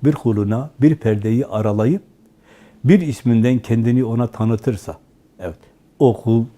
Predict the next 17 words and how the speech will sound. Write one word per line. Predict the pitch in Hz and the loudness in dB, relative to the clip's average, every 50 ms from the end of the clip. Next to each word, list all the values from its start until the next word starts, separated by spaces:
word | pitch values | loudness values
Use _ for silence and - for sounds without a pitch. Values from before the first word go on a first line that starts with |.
| _ _ _ _ _ _ _ _ _ _ _ _ _ _ _ - _ _ _ _ _ _ _ _ _ _ _ | _ _ _ _ _ _ _ _ _ _ _ _ _ _ _ -20 _ _ _ _ _ _ _ _ _ _ _
fenayı | - 123 117 110 110 110 110 107 104 101 | 2 2 2 4 4 4 4 2 2 2
bulmuş, | 110 110 104 101 117 123 - - - - | 2 0 2 0 -2 -4 -6 -10 -14 -6
bekayı | 104 104 104 - - - 110 107 110 107 98 | -4 -4 -4 -2 0 0 0 2 2 0 0
bulmuştur. | 101 107 107 104 98 - - - - - - - _ _ _ _ - - _ _ - - _ _ _ _ _ _ _ _ _ _ - - | 0 0 0 0 -2 -8 -12 -20 -20 -20 -20 -20 _ _ _ _ -20 -20 _ _ -20 -20 _ _ _ _ _ _ _ _ _ _ -4 0
O | 120 113 110 - | 0 0 0 0
kul | - 123 131 165 185 - - - - _ _ - | 0 2 2 2 0 -6 -16 -20 -20 _ _ 2
Rabbine | 117 123 117 123 131 135 147 143 | 2 4 4 4 4 4 2 0
aşık | 123 127 120 113 - - 147 - - | 0 -2 -4 -4 -4 -6 -8 0 2
olmuştur. | 127 123 120 120 123 104 90 - - - - - _ _ _ _ _ _ _ _ _ _ _ _ _ _ _ _ _ _ _ _ _ _ _ - - - - - _ - - | 2 2 2 2 0 -4 -4 -8 -14 -18 -18 -18 _ _ _ _ _ _ _ _ _ _ _ _ _ _ _ _ _ _ _ _ _ _ _ -20 -20 -20 -20 -20 _ -4 -4
Bütün | 120 - - 180 180 147 | -4 2 4 4 4 4
dünya | 120 117 123 120 123 123 117 123 | 4 4 4 4 4 2 4 2
bir | 156 - - 120 | 2 2 2 -2
araya | 117 113 113 113 | 0 2 2 2
gelse, | 110 107 113 110 107 - - 139 139 127 117 | 2 2 2 0 0 0 -2 -2 -2 2 2
bir | 135 135 | 0 0
şeyi | - - 120 117 117 110 | 0 0 0 0 0 0
söylese, | - - 110 107 104 110 101 - 127 135 147 | 0 0 0 2 2 2 0 0 -2 -4 -4